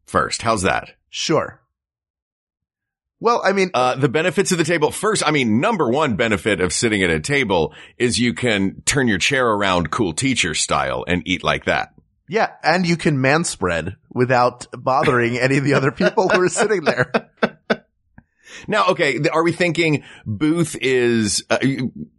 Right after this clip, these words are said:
Speaker 1: are you thinking that when you think of a booth, you think of, like, cramming people in there? Are you thinking, like, after a play when you were in high school going to Denny's at midnight and, you know, half of your cast is crammed into one booth?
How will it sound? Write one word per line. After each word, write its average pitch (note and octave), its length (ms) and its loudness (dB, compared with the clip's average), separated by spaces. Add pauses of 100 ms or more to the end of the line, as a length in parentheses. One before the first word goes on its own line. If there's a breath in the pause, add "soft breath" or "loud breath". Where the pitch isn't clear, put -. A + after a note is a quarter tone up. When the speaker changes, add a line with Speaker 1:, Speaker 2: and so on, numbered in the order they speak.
(1120)
Speaker 1:
are D3+ 100 6
you F#3+ 120 2
thinking A3+ 320 0
that D3+ 160 -2
when C3 220 0
you C3 60 2
think C3+ 200 0
of A#2+ 100 0
a A2 60 2
booth, B2 380 0
you A2 80 0
think G#2+ 160 0
of, F#2+ 100 2
like, E2+ 180 -2
cramming G#2+ 640 0
people G2 380 0
in F2+ 220 2
there? A2 300 0 (180 loud breath)
Are B2 80 -2
you D#3 80 0
thinking, D3 280 0
like, G#2+ 300 -2
after A#2+ 640 0 (220 loud breath)
a F#2 80 0
play A#2 520 0
when G#2+ 140 0
you G2 80 2
were F#2+ 80 2
in F#2+ 60 0
high A2 220 -2
school G#2 340 0
going G2+ 240 2
to E2 100 0
Denny's G2+ 560 2
at G2 260 0
midnight G2+ 840 0
and, F#2+ 380 0
you F#2+ 80 0
know, E2 260 -2 (180 soft breath)
half A2+ 260 -2
of G#2 120 -2
your F#2+ 120 -2
cast G2 440 -2
is F#2 100 -6
crammed F#2+ 340 0
into F2+ 160 2
one E2+ 220 0
booth? A#2+ 380 0